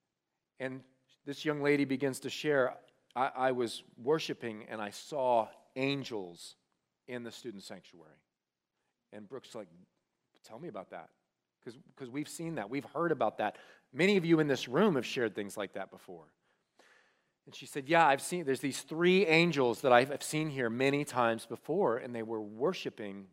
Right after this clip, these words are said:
with us. They were singing the songs that we were singing." And Brooke's just like, "That's, that's phenomenal. That's awesome." And then she shares, and there, there was a fourth one today.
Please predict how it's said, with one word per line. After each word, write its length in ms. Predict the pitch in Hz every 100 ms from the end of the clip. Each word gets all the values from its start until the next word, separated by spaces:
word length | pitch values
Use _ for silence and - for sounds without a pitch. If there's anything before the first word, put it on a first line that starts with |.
| 101
with 400 | 123 127 123 - _ -
us. 440 | 127 90 - -
They 120 | 127 123
were 120 | 123
singing 720 | - - 202 196 170 151 131 - -
the 100 | 151
songs 600 | 139 - 170 165 151 135
that 120 | 143
we 140 | 135 120
were 100 | 107
singing." 400 | - 107 90 80 _ _ _ _ _
And 80 | 107
Brooke's 260 | 117 117 -
just 180 | 104
like, 140 | 101 87
"That's, 240 | 98 90 _ -
that's 160 | 101
phenomenal. 320 | - 98 85 -
That's 140 | - -
awesome." 480 | 117 101 - 82 76 _ _ _ _ _ _ _ _ - _ _ _ _ _ -
And 420 | 170 175 165 156 - _ _ _ _
then 160 | 151 170
she 180 | 175 170
shares, 680 | - - 185 180 170 143 - - _ _ _
and 160 | 143 151
there, 200 | 160 175 139
there 100 | 147
was 140 | 123
a 80 | 113
fourth 520 | - - 180 170 -
one 260 | 110 90 80 -
today. 320 | 95 80 -